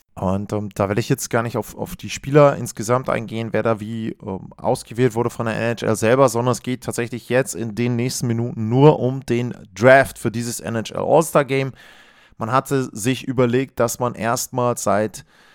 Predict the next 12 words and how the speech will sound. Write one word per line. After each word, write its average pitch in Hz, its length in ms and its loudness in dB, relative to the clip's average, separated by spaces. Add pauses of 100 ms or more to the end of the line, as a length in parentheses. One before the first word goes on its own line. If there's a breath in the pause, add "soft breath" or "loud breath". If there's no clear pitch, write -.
(280 soft breath)
zweitausend, 123 760 -2
lass 107 120 -12
mich 110 80 -6
mal 110 80 -6
nachgucken, 123 1120 -10
es 98 300 -12
war, 127 500 -6
Moment, 120 720 -12
zweitausendfünfzehn 123 2000 -2
wieder 151 300 4
einen 123 280 0
Draft 156 460 6